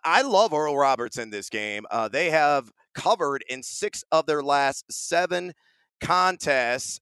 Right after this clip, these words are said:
uh, overall. And look, they, these two teams split in the regular season. Uh, but the Golden Eagles are really flying high offensively. One point one three zero points per possession, fifty-five point eight effective field goal percentage on offense.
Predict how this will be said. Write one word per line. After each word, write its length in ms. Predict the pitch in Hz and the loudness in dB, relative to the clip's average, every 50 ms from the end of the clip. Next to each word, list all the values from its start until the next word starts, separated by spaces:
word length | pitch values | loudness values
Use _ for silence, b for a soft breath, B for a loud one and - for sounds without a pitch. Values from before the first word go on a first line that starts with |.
| - | -2
uh, 200 | 127 139 135 131 - | 0 2 2 2 2
overall. 720 | 165 175 185 190 160 160 147 147 156 165 160 151 147 143 143 | 2 0 0 0 0 0 0 4 4 6 6 6 6 4 4
And 160 | 143 139 139 - b b b b | 2 -2 -6 -14 b b b b
look, 220 | - 208 170 - _ _ | 0 2 2 0 _ _
they, 260 | 156 143 196 208 190 - _ _ | _ -4 -4 -2 -4 -4 _ _
these 220 | 226 254 269 - | -4 -4 -4 -4
two 100 | - 240 | -8 -10
teams 300 | 190 - 208 208 180 - | -8 -8 -6 -6 -6 -8
split 240 | - - 180 190 - | -6 -2 -2 -2 -2
in 100 | 156 143 | -2 -4
the 80 | 143 139 | -2 0
regular 360 | 147 147 139 135 117 110 107 | 0 0 0 -2 -6 -8 -10
season. 580 | - - 147 139 135 123 101 104 92 85 92 _ _ _ _ _ - | -8 -8 -6 -6 -6 -8 -8 -10 -10 -12 -14 _ _ _ _ _ -4
Uh, 80 | 143 | -2
but 80 | 147 143 | -2 -2
the 60 | 139 | 0
Golden 360 | - 180 202 208 190 180 156 | 0 0 0 0 0 -2 -2
Eagles 260 | 165 170 156 151 123 | -2 -2 -2 -2 -4
are 60 | 120 127 | -4 -4
really 400 | 139 170 185 165 143 120 110 - _ _ _ _ _ | -4 -2 -2 -2 -2 -4 -6 -8 _ _ _ _ _
flying 360 | - 160 165 156 147 135 131 | 0 0 2 2 2 0 0
high 400 | 123 139 151 156 143 139 135 123 | 2 4 4 4 4 4 4 4
offensively. 720 | 127 135 135 127 - - 143 143 - - 127 104 113 117 113 | 4 4 4 4 2 0 -4 -4 -6 -6 -8 -6 -4 -4 -4
One 280 | 107 113 135 170 175 - | -2 -2 -2 -2 -2 -4
point 260 | - 139 156 143 - | -4 -4 -2 -2 0
one 200 | 120 147 147 139 | 0 -2 -2 -2
three 200 | - 135 143 135 | -4 -8 -8 -8
zero 260 | 127 127 143 143 135 | -8 -6 -4 -4 -4
points 280 | 113 - 147 147 131 - | -4 -4 -4 -6 -4 -6
per 100 | - 127 | -6 -8
possession, 460 | 117 120 104 123 123 113 - 101 104 | -6 -6 -4 -4 -4 -4 -4 -8 -12
fifty-five 500 | - 175 - - 143 - 139 143 143 135 | -10 -10 -10 -6 -2 0 0 0 0 -2
point 260 | - 143 143 143 143 139 | -4 -6 -6 -6 -4 -4
eight 120 | 131 120 | -4 -4
effective 340 | 123 - 139 - - 120 - - | -4 -4 -6 -6 -6 -8 -12 -10
field 240 | 143 160 165 151 | -8 -6 -6 -4
goal 160 | - 135 131 - | -2 -4 -4 -4
percentage 480 | - 127 127 - 139 131 131 127 123 | -6 -10 -10 -8 -6 -6 -6 -4 -4
on 120 | 123 123 123 - | -4 -4 -2 -2
offense. 540 | 127 127 127 123 - 123 104 80 - - | 0 0 0 -2 -2 -6 -8 -10 -10 -16